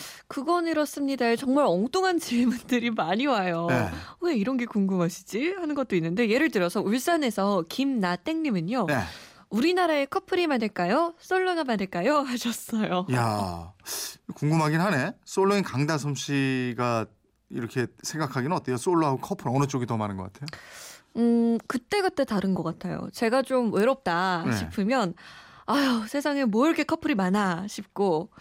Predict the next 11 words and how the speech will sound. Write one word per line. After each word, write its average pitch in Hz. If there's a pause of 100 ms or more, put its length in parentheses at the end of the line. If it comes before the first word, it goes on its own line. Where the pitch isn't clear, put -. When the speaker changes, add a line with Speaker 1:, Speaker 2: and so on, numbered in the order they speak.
(540)
Speaker 1:
혼자다. 233
"아, 233
너무 285
자유롭고 247
기분 233
좋다." 196
이럴 285
때는 285
솔로가 330
<laughs> 175
많아 180